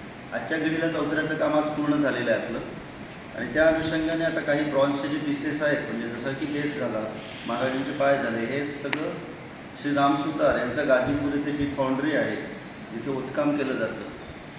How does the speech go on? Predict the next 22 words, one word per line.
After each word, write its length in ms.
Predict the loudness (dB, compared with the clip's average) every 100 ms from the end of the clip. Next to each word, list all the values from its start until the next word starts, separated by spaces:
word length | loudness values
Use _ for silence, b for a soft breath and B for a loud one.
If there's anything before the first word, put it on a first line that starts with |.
| -14 -14 -8 -4
ते 80 |
सगळं 320 | -2 0 2 6
तयार 200 | 6 8
होऊन 220 | 4 4
काही 160 | 4
मटेरियल्स 400 | 4 2 2 -2
आता 160 | 0 0
हळूहळू 340 | 0 0 0
रोज 220 | 0 0 -2
एक 80 |
एक 260 | -4 -6 -4
ट्रक, 140 | -4
दोन 260 | -4 -4 -2
दोन 140 | 0
ट्रक 200 | 0 -2
आपल्याकडे 360 | -2 -2 -4 -4
पोहोच 380 | -4 -6 -6 0
आहे. 240 | 0 0 -6 -10 -12 -14 -14 -14 -14 -14 -14 -6 -2
आपल्याला 320 | 0 4 4
आता 280 | 4 2 0
पुतळ्याच्या 580 | -2 0 0 0 0
ब्रॉन्झ, 400 | 0 2 4 4